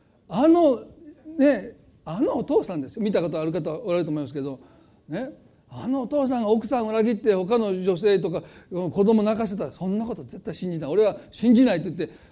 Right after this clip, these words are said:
もうでもなんか次から次から彼のその、その暴露ニュースが出てきてね、もう最後は認めました。ね。でもね、彼の身になって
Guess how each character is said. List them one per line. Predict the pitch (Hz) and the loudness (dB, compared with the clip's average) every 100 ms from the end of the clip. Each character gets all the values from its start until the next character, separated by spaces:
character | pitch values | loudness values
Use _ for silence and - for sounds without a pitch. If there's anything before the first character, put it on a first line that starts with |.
| - | -4
も | 214 | 2
う | |
で | 220 | 2
も | 190 | 2
な | 220 | 0
ん | |
か | 196 | -2
次 | - 233 294 | 2 6 6
か | 240 | 6
ら | 214 | 2
次 | - 269 226 | 2 4 4
か | 180 | 2
ら | 160 | 0
彼 | 202 196 | 0 0
の | 165 | 0
そ | 160 165 | -2 -2
の、 | 190 - - - - 214 | -2 -4 -6 -20 -18 -8
そ | 180 | -4
の | 175 165 | -2 -2
暴 | 196 180 | -2 2
露 | 220 202 | 2 4
ニ | 208 | 2
ュ | |
ー | |
ス | 151 | 0
が | 170 | -2
出 | 175 | 0
て | 175 | 0
き | - | -2
て | 151 | -6
ね、 | 151 254 - - | -6 -10 -18 -14
も | 190 | -10
う | |
最 | 180 196 | 0 2
後 | 190 | 4
は | 170 | 2
認 | 175 180 | 0 -2
め | 180 | -4
ま | 160 | -6
し | - | -8
た。 | 143 120 - _ - | -12 -12 -20 _ -14
ね。 | 202 294 320 165 _ _ _ _ _ _ _ _ _ _ _ | -12 -12 -16 -20 _ _ _ _ _ _ _ _ _ _ _
で | 254 | 2
も | 240 | 4
ね、 | 233 | 2
彼 | 233 - 330 339 | 0 2 2 6
の | 269 | 6
身 | 269 | 6
に | 254 | 6
な | 208 | 2
っ | - | 0
て | 233 | 2